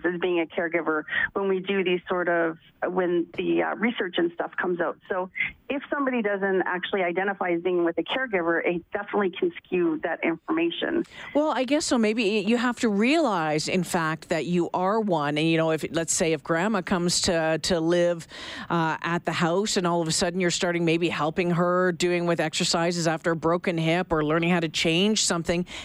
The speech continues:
Speaker 2: that in part is being a caregiver, isn't it?
Speaker 1: Absolutely.
Speaker 2: Mm, even though,
Speaker 1: And
Speaker 2: you
Speaker 1: I,
Speaker 2: know,
Speaker 1: and
Speaker 2: mom
Speaker 1: I
Speaker 2: and
Speaker 1: can
Speaker 2: dad might be there too, yeah.
Speaker 1: Absolutely, and I can actually identify, uh, with something like that. My grandmother came to live with me, um, when I was in grade five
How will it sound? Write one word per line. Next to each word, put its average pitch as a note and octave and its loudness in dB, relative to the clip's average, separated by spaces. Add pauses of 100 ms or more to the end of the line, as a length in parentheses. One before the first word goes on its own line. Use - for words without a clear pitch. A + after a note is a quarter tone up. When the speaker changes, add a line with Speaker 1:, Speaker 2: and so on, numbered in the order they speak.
Speaker 2:
that A3 -2
in B3 0
part A#3 0
is F3 0
being F#3 0
a F3 0
caregiver, G#3 0
isn't A#3+ 0
it? - -6 (420)
Speaker 1:
Absolutely. F#3+ 0
Speaker 2:
Mm, A3+ 0
even A3+ 0
though, G#3+ 2
Speaker 1:
And B3 -4
Speaker 2:
you G#3+ -4
Speaker 1:
I, A#3+ -2
Speaker 2:
know, - -4
Speaker 1:
and C4 0
Speaker 2:
mom B3+ 0
Speaker 1:
I - -2
Speaker 2:
and B3+ -4
Speaker 1:
can C#4+ 0
Speaker 2:
dad A3 -4
might F3+ -2
be E3 2
there D#3 0
too, G#3+ 2
yeah. F#3+ 0 (460)
Speaker 1:
Absolutely, A#3+ 0
and G3+ 0
I A3 -2
can C#4+ -4
actually G#3+ -4
identify, F3+ 0
uh, E3+ -2
with E3+ 0
something F#3 0
like E3+ -2
that. D#3+ -4
My G3+ 0
grandmother G3 0
came F3+ -2
to F3 -4
live E3+ -2
with F3 -2
me, E3+ 0 (420)
um, E3 2
when F3+ 2
I E3+ 0
was E3+ 0 (140)
in G3 0
grade E3 -2 (120)
five D#3 -2